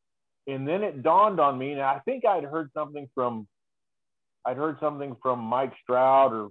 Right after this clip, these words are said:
for another one of those, uh, uh, particular type teachers, that we, we work, we interact with the people on the other side of the veil. So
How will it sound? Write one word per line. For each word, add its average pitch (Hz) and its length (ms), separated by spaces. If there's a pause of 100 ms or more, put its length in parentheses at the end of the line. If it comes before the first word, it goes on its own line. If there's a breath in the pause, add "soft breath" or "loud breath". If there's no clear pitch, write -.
for 110 220 (180)
another 147 340
one 131 240
of 113 80
those, 113 280 (180)
uh, 104 180 (180)
uh, 104 160 (180)
particular 117 640
type 120 200 (100)
teachers, 107 400 (760)
that 131 340 (280)
we, 180 600 (220)
we 156 220
work, 170 380 (420)
we 147 200
interact 156 500
with 117 140
the 113 60
people 131 340
on 120 120
the 120 80
other 120 220
side 127 140
of 113 60
the 110 60
veil. 127 340 (1000)
So 165 240